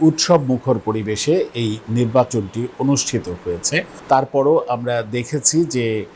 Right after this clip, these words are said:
অভিযোগ এবং পাল্টা অভিযোগের যেন অন্ত ছিল না। এবং চারটায় ভোট গ্রহণ শেষ হওয়ার পর যখন আমরা দেখলাম যে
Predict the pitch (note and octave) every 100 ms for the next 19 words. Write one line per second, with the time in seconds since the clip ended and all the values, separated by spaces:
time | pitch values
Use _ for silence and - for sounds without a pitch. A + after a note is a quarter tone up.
0 | - - - C#3+ E3 D3+ D#3+ D#3+ D#3 C3+
1 | A#2+ B2+ A#2+ A2 B2 A#2+ C3 B2+ B2 A#2
2 | G#2 G2 G#2+ G#2 G2 - - - C3 B2+
3 | C3 - G#2+ E2+ D#2 - - - E3 F3+
4 | E3 G#3+ - - - D#3 - F#3+ G3 E3
5 | D#3+ D#3+ D3 D#3+ E3 D#3+ - D#3 D3+ -
6 | C#3+ B2 F#2+ G#2+ G#2 C3+ A#2+ A#2 - C#3
7 | A#2+ A#2 A#2 - A2+ A2+ G#2+ C3 C3 C#3
8 | B2 F3+ C#3 A#2+ A#2 A2+